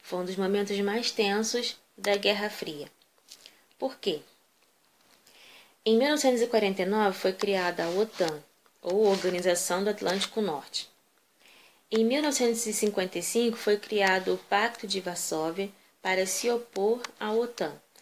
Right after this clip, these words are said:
Por sua vez, a otan havia sido criada para se opor aos países comunistas da União Soviética e China. Em mil novecentos e sessenta e dois,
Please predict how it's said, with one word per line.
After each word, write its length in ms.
Por 140
sua 200
vez, 300
a 60
otan 360
havia 200
sido 260
criada 540
para 280
se 220
opor 500
aos 240
países 720
comunistas 880
da 380
União 380
Soviética 800
e 80
China. 360
Em 100
mil 200
novecentos 580
e 20
sessenta 320
e 20
dois, 580